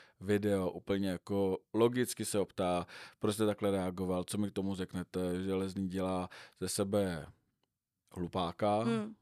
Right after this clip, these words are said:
Speaker 1: že vlastně jako nic neví, neví se, na co se ptá ten David, že je vlastně unavený, Železný, že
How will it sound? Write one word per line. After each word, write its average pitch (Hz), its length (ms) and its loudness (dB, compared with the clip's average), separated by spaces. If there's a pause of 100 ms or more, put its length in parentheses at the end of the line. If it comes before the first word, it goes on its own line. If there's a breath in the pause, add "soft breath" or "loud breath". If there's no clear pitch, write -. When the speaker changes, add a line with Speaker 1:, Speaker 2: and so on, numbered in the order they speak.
Speaker 1:
že 95 60 -10
vlastně 92 320 -8
jako 87 180 -6
nic 78 300 -6
neví, 107 440 0
neví 98 240 0
se, - 100 -4
na 85 60 -2
co - 220 -8
se - 200 -6
ptá 110 400 2
ten 101 260 -2
David, 98 440 0 (260 loud breath)
že - 120 -4
je 95 40 2
vlastně 92 360 -2
unavený, 110 760 2
Železný, 95 640 0
že 92 260 -4